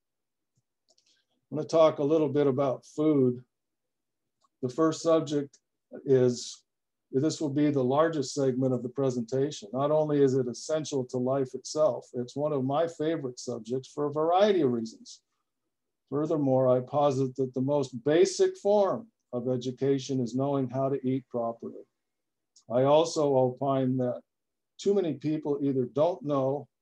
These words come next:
or don't take the time to know how. I believe that what we eat can be medicine as well as poison. Sadly, much of what people eat isn't really food, as far as I'm concerned.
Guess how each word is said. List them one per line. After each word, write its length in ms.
or 100
don't 240
take 220
the 100
time 540
to 100
know 260
how. 1300
I 60
believe 320
that 120
what 160
we 140
eat 320
can 160
be 140
medicine 540
as 140
well 200
as 180
poison. 480
Sadly, 480
much 360
of 140
what 280
people 300
eat 220
isn't 320
really 280
food, 420
as 100
far 240
as 100
I'm 260
concerned. 560